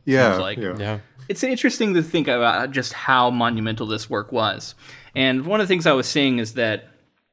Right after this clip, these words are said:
Speaker 2: a lot of authors and, and filmmakers even that came after would cite him. Early writers like Jack Vance, Ray Bradbury, Arthur C Clarke, Robert Heinlein, John Norman,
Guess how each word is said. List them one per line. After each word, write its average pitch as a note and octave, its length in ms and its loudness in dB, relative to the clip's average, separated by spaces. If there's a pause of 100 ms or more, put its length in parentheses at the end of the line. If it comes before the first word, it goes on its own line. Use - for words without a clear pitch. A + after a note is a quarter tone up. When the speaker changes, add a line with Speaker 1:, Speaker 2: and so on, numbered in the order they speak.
(280)
Speaker 2:
a D3+ 80 2
lot D#3 200 6
of D3 180 4
authors C3+ 500 2
and, A#2 280 -2
and A#2 360 -6
filmmakers C3+ 680 0
even A#2 280 -2
that A#2 160 -6
came B2+ 340 -2
after A#2+ 500 0
would A2+ 220 -4
cite D3 320 0
him. G#2 280 -8
Early D#3+ 220 4
writers C#3+ 360 4
like A2 160 0
Jack C3+ 260 2
Vance, C3+ 500 0 (360)
Ray C3 180 4
Bradbury, B2+ 580 4
Arthur B2 300 0
C - 200 -6
Clarke, B2 440 0
Robert A#2 320 0
Heinlein, C3 840 -2
John A#2 420 -2
Norman, C#3+ 580 0